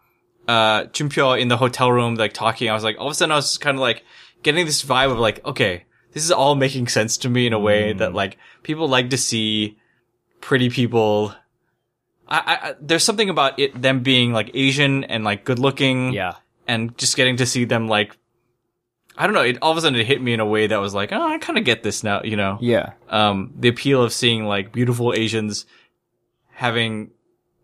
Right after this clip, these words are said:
Speaker 1: I don't know, being the stars of something. 'Cause
Speaker 2: Mm-hmm.
Speaker 1: I, I, we don't get to see that in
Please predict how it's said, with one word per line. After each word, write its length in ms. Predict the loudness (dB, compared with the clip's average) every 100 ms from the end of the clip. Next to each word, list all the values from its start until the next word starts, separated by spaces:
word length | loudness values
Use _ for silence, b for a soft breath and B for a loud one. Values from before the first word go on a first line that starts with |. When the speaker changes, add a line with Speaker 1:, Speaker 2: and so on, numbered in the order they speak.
| _
Speaker 1:
I 100 | -2
don't 100 | -2
know, 260 | -4 -8 -4
being 180 | 0 0
the 80 | 0
stars 340 | 2 2 2
of 140 | -2 -4
something. 500 | -4 -4 -4 -4 -2
'Cause 120 | 2
Speaker 2:
Mm-hmm. 260 | 2 2
Speaker 1:
I, 60 | 2
I, 140 | 0 -4
we 180 | -4 0
don't 280 | -2 -2
get 160 | -2 0
to 80 | 0
see 200 | 0 2
that 280 | 2 0 -6 _ _ _ _ _ _ _ -2
in 360 | 0 0 -4